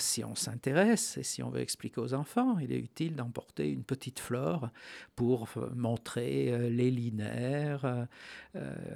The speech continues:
les fleurs extrêmement variées, les pensées, bien sûr, les myosotis, euh, les, on a des, des fleurs quand même, euh, courantes, hein, on ne cherche pas spécialement les raretés. Avec cette adaptation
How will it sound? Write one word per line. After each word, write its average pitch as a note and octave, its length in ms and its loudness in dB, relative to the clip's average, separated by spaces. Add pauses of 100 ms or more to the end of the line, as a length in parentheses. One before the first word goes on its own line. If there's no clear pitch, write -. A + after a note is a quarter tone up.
(120)
les - 600 -6
fleurs C#3+ 520 0
extrêmement E3+ 640 2
variées, C3+ 500 2
les C#3+ 140 6
pensées, A2+ 600 2
bien B2 220 -2
sûr, C3 420 0
les B2 120 2
myosotis, - 1000 -4
euh, - 200 -8 (160)
les, - 160 -12 (520)
on A#2+ 160 -8
a A#2+ 160 -2
des, - 400 -8
des - 80 -8
fleurs - 320 0
quand G2+ 140 -8
même, A2+ 380 -4
euh, G#2 140 -10
courantes, F#3+ 500 4
hein, C#3 300 -2
on A#2 40 -8
ne A#2 120 -8
cherche - 320 -8
pas - 280 -2
spécialement - 720 -4
les A#2+ 100 -4
raretés. G#3 560 -4 (600)
Avec C#3 280 4
cette - 240 0
adaptation D#3+ 1080 4